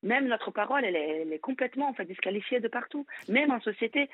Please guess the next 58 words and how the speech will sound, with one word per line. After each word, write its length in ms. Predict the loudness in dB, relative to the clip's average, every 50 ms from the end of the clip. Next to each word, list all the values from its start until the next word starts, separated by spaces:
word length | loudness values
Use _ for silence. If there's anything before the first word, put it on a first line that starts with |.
| -8 -10 2 4
euh, 80 | 6 6
mon 140 | 6 2 0
compagnon, 460 | -2 -2 -2 0 -2 -2 -2 -4 -8
enfin, 220 | -8 -8 -8 -6 -4
mon, 200 | -4 0 0 0
enfin, 360 | 0 0 -2 -6 -6 -6 -4
que, 240 | 0 2 2 2 2
quelqu'un 300 | 0 -2 0 0 0 0
que 100 | 2 0
j'aime 240 | 2 2 0 2 2
beaucoup, 400 | 2 2 2 2 2 4 4 4
euh, 60 | 4
qui 140 | 2 -4 -8
vous 60 | -6
connaît 280 | -2 -2 0 2 4 4
d'ailleurs, 340 | 6 6 8 8 6 6 4 -2 -6 -6 -6 6 10
euh, 140 | 10 10 12
la 140 | 10 8 6
première 340 | 6 2 2 2 2 2 2
fois 160 | 2 2 2
que 100 | 2 -2
je 120 | -2 -2
l'ai 100 | -4 -4
connu, 380 | -2 -4 -4 -2 0 -2 -2 -2 -6 -12 -16 -14 -2 2
euh, 100 | 2 2
bah, 140 | 4 2 0
que 120 | 0 -4
je 60 | -4 -4
lui 80 | -4
ai 60 | -2
parlé 260 | 0 0 0 0 0 0
de 80 | -2
mon 140 | -4 -4 -4
histoire, 500 | -6 -6 -8 -6 0 2 2 2 2 0 -8 -18 -12 _
il 100 | -6 0
m'a 80 | 0 0
dit 140 | -2 -2 -2
clairement, « 340 | -2 0 0 0 0 -2 -2 -2
Mais 100 | -4 -4 -4
en 120 | -6 -6
fait, 220 | -2 -4 -4 -4 -4 _
t'es 100 | -8 -8
une 140 | -6 -6 -8
mythomane. 480 | -8 -6 -6 -4 -2 -2 -2 -4 -8 -12 _ _ _ _ _
T'es 100 | 0 2
tellement 360 | 4 4 4 4 2 0 0
convaincu 520 | 0 -2 0 0 0 -2 0 0 -2 -2
de 60 | -2
ce 60 | -2 -4
que 80 | -6
tu 140 | -6 -4 -2
racontes 340 | -2 -2 -2 -2 -4 -2 -2
que 80 | -4
je 100 | -4 -4 -4 -4
sais 100 | -4 -2
pas, 160 | 0 2 2
en 120 | 2 0
fait, 200 | 0 -2 -2 -2